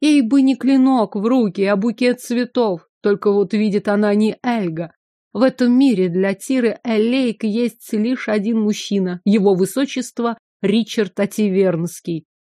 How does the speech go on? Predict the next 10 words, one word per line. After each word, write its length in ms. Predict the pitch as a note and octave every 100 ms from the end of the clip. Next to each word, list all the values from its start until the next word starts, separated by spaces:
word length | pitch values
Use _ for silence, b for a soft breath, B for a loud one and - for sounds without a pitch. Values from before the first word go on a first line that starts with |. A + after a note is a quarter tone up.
| -
Эльк 280 | G3 F#3 F#3+
знал, 420 | F#3 F#3+ E3+ D#3+
сейчас 360 | - A3 B3 A#3
они 200 | G#3 G3
вместе, 560 | F3 F#3 F3+ F3 -
это 380 | G3 G#3 G#3 G3 -
лишало 600 | G#3+ G#3 - G#3 G#3+ G3+
покоя, 520 | G#3 G3+ F#3 F#3 E3+ _ _ _
бесило, 760 | F#3 F3 G3 - B3 B3+ F3+ D#3+ _ -
раздражало. 1120 | G3 A#3 - F#3 A3+ A#3 G#3 F#3+ A3 F3+ E3